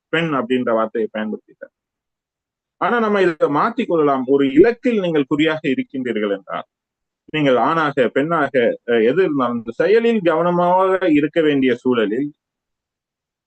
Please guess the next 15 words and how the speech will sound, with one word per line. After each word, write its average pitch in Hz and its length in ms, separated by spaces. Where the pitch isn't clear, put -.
உங்களுடைய 180 420
இலக்குகளில் 233 680
கவனமாக 170 600
இருக்க 147 220
வேண்டிய 131 260
சூழலில், 101 500
அதை 156 240
தடையற, 190 480
தடையில்லாமல் 170 760
செய்து 208 360
முடிக்க 185 380
வேண்டிய 160 320
பொறுப்பில் 196 480
இருக்கக்கூடிய 143 520
உங்களுக்கு, 107 580